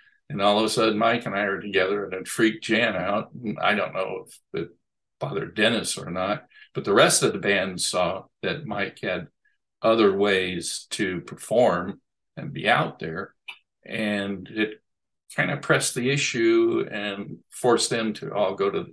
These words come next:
a table, sit down, and figure out how to put it back together again. And once it was p-, put back together again, then, then he was super busy with reforming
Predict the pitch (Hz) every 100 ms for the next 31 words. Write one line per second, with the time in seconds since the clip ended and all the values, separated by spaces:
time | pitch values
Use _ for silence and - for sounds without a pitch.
0 | - _ _ _ - 73 110 101 98 -
1 | - - 101 95 92 87 - - 101 92
2 | 95 95 87 - - - - 85 80 -
3 | _ _ _ _ _ _ _ - - 85
4 | 92 90 - 101 98 92 - - - _
5 | _ _ _ _ _ _ _ _ - 147
6 | 151 139 147 117 - - - - - -
7 | - - _ 135 - 101 85 - 117 123
8 | 104 90 87 90 90 90 90 90 85 -
9 | _ - - - - - 104 90 87 -
10 | - - - - 82 104 82 - 87 87
11 | 87 - _ _ _ _ _ _ _ _
12 | _ _ _ - 101 107 107 107 101 98
13 | 95 90 90 87